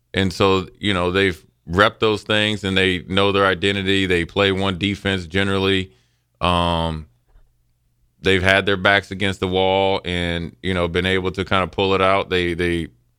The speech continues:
were able to make the one play on defense that, you know, kinda was the, you know,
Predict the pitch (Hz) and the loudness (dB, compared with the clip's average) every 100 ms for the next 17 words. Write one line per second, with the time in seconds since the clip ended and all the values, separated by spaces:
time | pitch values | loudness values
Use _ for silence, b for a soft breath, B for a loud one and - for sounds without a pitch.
0 | _ _ _ _ _ _ _ 85 90 95 | _ _ _ _ _ _ _ 0 4 4
1 | 101 92 95 95 95 87 98 98 98 98 | 4 0 -2 -4 -4 -4 -4 -4 -2 -2
2 | 95 90 95 98 98 101 98 - 92 87 | -2 -4 -4 -4 -4 -4 -6 -4 -4 -4
3 | _ - 90 85 95 95 87 92 87 90 | _ -8 -6 -4 -2 -2 -2 -2 -2 -4
4 | 90 82 - _ _ _ _ _ _ _ | -4 -6 -10 _ _ _ _ _ _ _
5 | - 95 85 85 | -6 -2 -2 -6